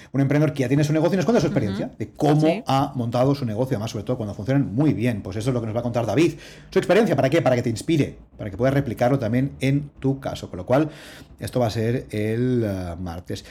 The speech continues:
Speaker 1: Y el jueves tendremos una nueva entrevista, también a un emprendedor que ya tiene un membership site, pero que ahora mismo no te podemos contar
Speaker 2: <laughs>
Speaker 1: porque no la tenemos agendada, ¿eh? Son cosas de
Speaker 2: Ole.
Speaker 1: directo. Pero no te preocupes,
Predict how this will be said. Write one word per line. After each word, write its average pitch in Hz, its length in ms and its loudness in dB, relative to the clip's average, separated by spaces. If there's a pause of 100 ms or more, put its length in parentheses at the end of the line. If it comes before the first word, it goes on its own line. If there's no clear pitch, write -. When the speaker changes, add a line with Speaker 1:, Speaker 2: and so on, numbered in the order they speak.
(220)
Speaker 1:
Y 208 60 2
el 247 80 6
jueves 277 240 4
tendremos 185 360 4
una 165 100 4
nueva 160 160 6
entrevista, 151 540 4
también 120 220 0
a 123 60 2
un 131 80 4
emprendedor 127 420 4
que 127 120 -8
ya 101 100 -8
tiene 139 160 4
un 113 100 0
membership 117 360 0
site, 180 180 4
pero 240 160 2
que 233 80 4
ahora 226 100 8
mismo 190 300 2
no 156 80 2
te 139 100 0
podemos 135 220 4
contar 143 400 4
Speaker 2:
<laughs> - 100 -16
Speaker 1:
porque 139 240 2
no 147 160 6
la 202 140 6
tenemos 147 320 2
agendada, 143 720 2
¿eh? 175 340 4
Son 135 100 0
cosas 147 200 2
de 156 60 4 (100)
Speaker 2:
Ole. 254 180 6
Speaker 1:
directo. 180 300 0 (180)
Pero 101 100 -6
no 110 120 -4
te 147 80 2
preocupes, 156 560 4